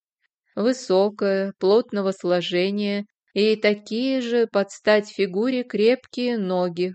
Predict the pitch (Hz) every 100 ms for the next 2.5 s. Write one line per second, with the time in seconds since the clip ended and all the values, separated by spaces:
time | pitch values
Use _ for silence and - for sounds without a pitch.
0 | - 165 170 165 175 214 - 190 180 -
1 | - 185 202 202 196 180 175 185 - 190
2 | 190 175 160 160